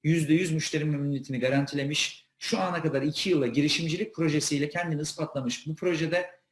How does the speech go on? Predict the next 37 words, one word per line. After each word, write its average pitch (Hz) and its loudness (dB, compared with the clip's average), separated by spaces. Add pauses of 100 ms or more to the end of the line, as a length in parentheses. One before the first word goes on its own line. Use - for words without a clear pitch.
(180)
telefon 180 4
kullanmayı 160 0
bilmeyen 160 2
biri 143 4
de, 160 -2 (640)
"Ben 190 6
T 185 -4
T 180 4
S 165 -2
International 156 2
diyemiyorum." 143 4
diyen 139 2
biri 139 2
de, 165 -2 (480)
"Ben 190 6
ürünleri 190 2
ilk 180 -2
kez 147 2
duydum." 147 2
diyen 151 2
biri 151 4
de 160 0
şu - -4
anda 139 0
milyonerlik 147 2
yolunda 120 0
gidiyor. 110 -8 (320)
O 214 8
yüzden 131 0 (320)
şu 214 -2
anda 151 0
sadece 143 -2
düşünmemiz 131 -4
gereken 123 -2
şey 160 -4 (320)
tüm 196 2
yatırımları 120 0